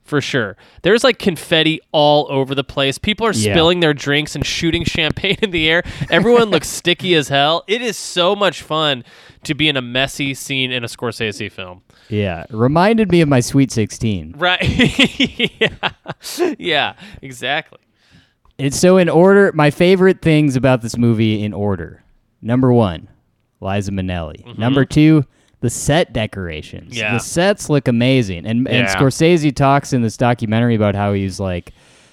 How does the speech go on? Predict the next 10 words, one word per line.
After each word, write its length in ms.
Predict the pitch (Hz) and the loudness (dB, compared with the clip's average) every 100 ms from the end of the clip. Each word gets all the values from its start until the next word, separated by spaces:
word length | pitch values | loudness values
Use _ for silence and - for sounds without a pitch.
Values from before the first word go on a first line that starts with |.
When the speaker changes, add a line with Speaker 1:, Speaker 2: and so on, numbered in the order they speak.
| _ | _
Speaker 2:
um, 480 | 113 107 104 95 87 - _ _ _ _ _ _ _ _ _ | -2 0 0 -2 -6 -12 _ _ _ _ _ _ _ _ _
he, 540 | _ 135 - 151 143 | _ -16 -4 0 0
he, 300 | - 147 151 120 - | 2 4 2 0 2
it's 220 | 160 120 | 4 4
basically, 520 | 208 220 240 208 190 | 4 4 4 4 6
like, 220 | 175 165 | 6 4
a 60 | 135 | 2
blend 520 | 107 117 127 156 151 | 0 0 2 2 2
of, 180 | 139 113 | 2 4
like, 500 | 120 117 110 - | 4 4 2 -2